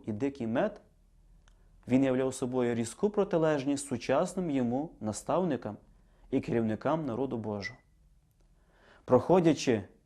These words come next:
міста і села країни, він всюди говорив про те, що Царство Небесне приблизилось,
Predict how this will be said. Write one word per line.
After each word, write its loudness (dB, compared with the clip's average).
міста 4
і -4
села 0
країни, -2
він -4
всюди 0
говорив 2
про -2
те, 4
що -6
Царство 0
Небесне 0
приблизилось, -4